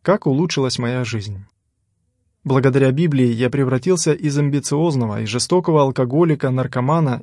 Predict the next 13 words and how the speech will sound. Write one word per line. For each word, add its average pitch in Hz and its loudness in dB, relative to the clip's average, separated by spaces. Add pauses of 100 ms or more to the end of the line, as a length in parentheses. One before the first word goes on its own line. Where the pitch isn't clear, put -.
и 127 -4
футбольного 139 2
фаната 123 -4 (300)
в - -20
кроткого 156 2
служителя 147 -2
Бога, 127 0 (300)
которому 135 2
нравится 131 0
обучать 117 -2
других 113 -6 (120)
библейским 123 -4
истинам. 107 -10